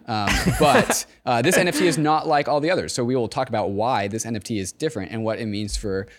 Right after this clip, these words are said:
Speaker 1: as a model for future N F T drops.
Speaker 2: Oh, good job, Biebs, uh,
Speaker 1: Good
Speaker 2: in
Speaker 1: job,
Speaker 2: advance.
Speaker 1: Biebs.
Speaker 2: Guys, before we get in today, there's a message from our friends and sponsors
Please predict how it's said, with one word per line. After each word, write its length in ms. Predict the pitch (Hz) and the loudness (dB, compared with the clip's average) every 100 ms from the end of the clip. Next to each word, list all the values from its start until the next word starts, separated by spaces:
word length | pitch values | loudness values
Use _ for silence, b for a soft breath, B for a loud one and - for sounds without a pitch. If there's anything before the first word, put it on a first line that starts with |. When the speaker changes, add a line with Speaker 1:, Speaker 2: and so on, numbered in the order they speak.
| b | b
Speaker 1:
as 140 | 117 113 | -4 0
a 40 | |
model 240 | 104 110 | 0 0
for 140 | 113 127 | -2 -4
future 320 | 220 240 139 | -2 0 0
N 140 | 113 | -2
F 100 | 107 | -4
T 140 | - 90 | -6 -8
drops. 340 | 64 50 - _ _ _ _ _ - | -8 -10 -18 _ _ _ _ _ -8
Speaker 2:
Oh, 80 | 104 | -4
good 180 | 113 104 | -4 -4
job, 260 | 101 95 | -4 -4
Biebs, 400 | 92 87 - - | -4 -6 -6 -6
uh, 140 | 104 95 | -2 -2
Speaker 1:
Good 80 | 80 | 0
Speaker 2:
in 80 | |
Speaker 1:
job, 100 | 98 | -2
Speaker 2:
advance. 420 | 90 98 95 90 - | -2 -2 -2 -2 -2
Speaker 1:
Biebs. 60 | |
Speaker 2:
Guys, 220 | 131 117 - | 0 0 2
before 320 | 135 - 208 | -2 2 2
we 80 | 180 | 4
get 160 | 156 | 2
in 140 | 156 143 | 2 0
today, 280 | 123 113 | 2 2
there's 200 | 104 104 | 2 0
a 60 | 87 | -2
message 340 | 101 123 107 - | -2 -2 -4 -4
from 160 | 101 | -4
our 120 | 87 | -2
friends 420 | - - 127 131 - | -4 -4 -2 -2 -4
and 160 | 101 | -6
sponsors 560 | - 107 98 - 95 | -4 -2 -2 -2 -4